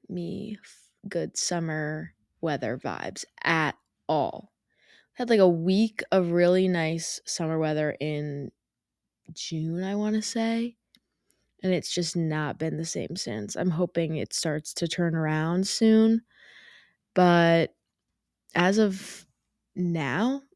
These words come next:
as of the past, like, four weeks, this weather has been pretty tragic. Lucked out with the weather on the fourth of July,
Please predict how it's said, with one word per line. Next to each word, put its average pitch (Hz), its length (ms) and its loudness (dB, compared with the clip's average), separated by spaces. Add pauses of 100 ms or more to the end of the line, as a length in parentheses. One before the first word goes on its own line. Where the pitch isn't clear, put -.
as 196 160 4
of 285 80 4
the 302 80 2
past, 226 260 6
like, 185 140 4
four 202 560 8
weeks, 180 760 -2 (600)
this 214 160 0
weather 196 260 8
has 180 140 4
been 180 300 2
pretty 180 340 2
tragic. 160 800 -4 (880)
Lucked 196 420 4
out 185 180 10
with 190 120 2
the 185 80 4
weather 180 260 6
on 175 340 -2
the 185 140 -4
fourth 175 300 -4
of 165 80 -10
July, 160 560 -4